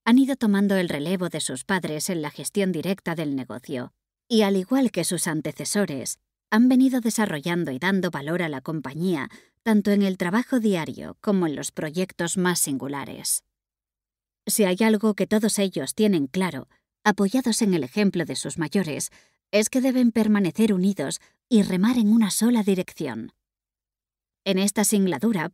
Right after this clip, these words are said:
por seguir utilizando el símil marinero, hay dos estrellas de referencia, pero íntimamente unidas. La consecución de los objetivos empresariales,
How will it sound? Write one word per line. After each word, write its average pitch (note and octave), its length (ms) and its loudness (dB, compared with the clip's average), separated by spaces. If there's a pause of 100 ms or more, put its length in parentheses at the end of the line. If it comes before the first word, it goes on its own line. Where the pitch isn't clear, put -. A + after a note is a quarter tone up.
por E3+ 160 -4
seguir F#3+ 340 0
utilizando F3 560 0
el C3+ 100 -4
símil F3+ 380 2
marinero, E3 560 -4 (400)
hay G#3+ 120 6
dos B3 200 2
estrellas A#3 460 0
de G#3 100 2
referencia, E3 600 -4
pero G3+ 220 2
íntimamente A3+ 720 4
unidas. C3+ 560 -4 (540)
La F#3 160 4
consecución F3+ 720 0
de G3+ 80 2
los E3 180 -2
objetivos F#3+ 600 -2
empresariales, F3 880 -2